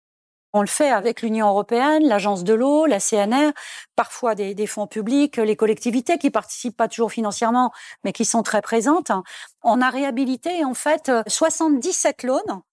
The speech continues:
et cent vingt kilomètres de ces anciens bras morts qui aujourd'hui, euh, revivent. Et je suis assez frappée parce que quand on se rend sur place, on ne se rend pas compte que l'homme est réintervenu.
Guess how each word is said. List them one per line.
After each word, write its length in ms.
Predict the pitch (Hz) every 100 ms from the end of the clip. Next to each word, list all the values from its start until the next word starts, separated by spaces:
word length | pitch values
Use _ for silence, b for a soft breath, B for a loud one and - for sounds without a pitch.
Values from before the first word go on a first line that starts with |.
| _ _ -
et 60 |
cent 320 | 208 - 349 339
vingt 220 | 330 330
kilomètres 640 | - 285 254 269 302 254
de 100 | 226
ces 300 | 214 240 220
anciens 320 | 285 - 277
bras 180 | 254 220
morts 260 | 220 269 349
qui 140 | -
aujourd'hui, 680 | 247 226 240 214 269 330 294
euh, 120 | 220
revivent. 500 | 202 262 214 175 135 b b b _ _ -
Et 100 | 247
je 80 | 262
suis 260 | - 349 339
assez 240 | 330 320
frappée 420 | - 254 - 349 349
parce 160 | 262
que 80 | -
quand 260 | 226 269 302
on 60 |
se 140 | 285 -
rend 140 | 269
sur 240 | - 233 _ -
place, 400 | 302 370 - 233 202 B B B
on 120 | - 254
ne 100 | 294
se 180 | -
rend 220 | 285 302 302
pas 160 | 269
compte 240 | 285 294 294
que 80 |
l'homme 240 | 233 240 240
est 40 |
réintervenu. 840 | 214 233 214 220 185 196 202 -